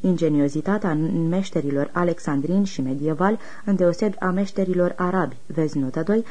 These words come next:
s-a desfășurat în direcția căutării unor efecte secundare ale principiului clepsidrei,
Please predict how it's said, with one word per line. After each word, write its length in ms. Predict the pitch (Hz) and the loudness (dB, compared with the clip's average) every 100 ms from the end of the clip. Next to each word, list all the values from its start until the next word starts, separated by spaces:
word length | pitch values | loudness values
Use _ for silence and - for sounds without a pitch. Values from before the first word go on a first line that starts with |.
| - - | -10 -6
s-a 140 | 240 | -2
desfășurat 600 | 220 214 214 202 220 247 | 0 0 0 0 0 0
în 100 | 220 | 2
direcția 440 | 185 190 202 208 196 | 2 2 0 -2 2
căutării 440 | 180 165 190 185 | 2 2 2 0
unor 240 | 180 170 - | 0 0 0
efecte 380 | 180 190 185 139 | -2 -2 -2 -4
secundare 640 | 147 - 139 170 185 190 | -6 -4 -2 0 2 0
ale 200 | 185 185 | 2 0
principiului 560 | 175 143 143 - 165 160 | 0 -4 -4 -2 -2 -2
clepsidrei, 720 | - 156 - 175 151 131 | -2 -4 -2 -4 -2 -2